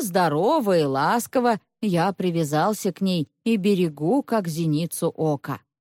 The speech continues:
Однако несколько дней тому назад мне приснился странный сон, словно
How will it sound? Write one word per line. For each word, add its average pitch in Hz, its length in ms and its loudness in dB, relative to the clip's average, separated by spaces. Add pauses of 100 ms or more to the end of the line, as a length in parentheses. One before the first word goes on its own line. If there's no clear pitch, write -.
(460)
Однако 196 680 2
несколько 196 540 0
дней 190 240 0
тому 185 260 2
назад 165 500 0
мне 254 180 2
приснился 190 640 0
странный 196 500 0
сон, 202 400 0 (240)
словно 170 600 0